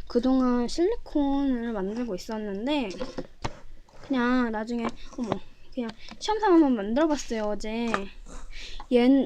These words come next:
얘네 둘은 사 일 전에 만들어놨고 얘는 어제 만든 건데, 어젯밤에.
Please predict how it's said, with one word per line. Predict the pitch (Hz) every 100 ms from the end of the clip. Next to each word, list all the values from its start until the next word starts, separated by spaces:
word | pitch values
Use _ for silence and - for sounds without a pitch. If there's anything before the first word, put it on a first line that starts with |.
| 226
얘네 | 247 269 262
둘은 | - 247 240 320 381 415 - - - -
사 | - - 226
일 | 233 254 254
전에 | - 226
만들어놨고 | 214 196 208 208 202 208 196 - - 185 - - 339 370 - - - - -
얘는 | 226 220 220 220 208 185 - - - - - -
어제 | 226 233 277
만든 | 214 208 208
건데, | 190 202 240
어젯밤에. | 190 180 - 202 226 220